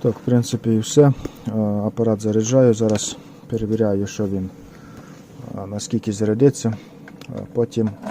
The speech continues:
додатково ще разочок, е, ну, трошки розряджу його.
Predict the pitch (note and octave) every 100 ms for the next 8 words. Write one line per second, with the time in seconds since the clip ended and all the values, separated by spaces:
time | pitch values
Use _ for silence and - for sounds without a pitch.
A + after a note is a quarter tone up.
0 | - - - - - - - - - -
1 | - - A#2+ A2 G#2+ - A2 G2+ G2 G#2+
2 | G#2 G#2 F#2+ G2 - - - - - -
3 | F#2 - - A2 G2 - G2+ G2 G#2+ A2+
4 | D3+ C#3+ B2+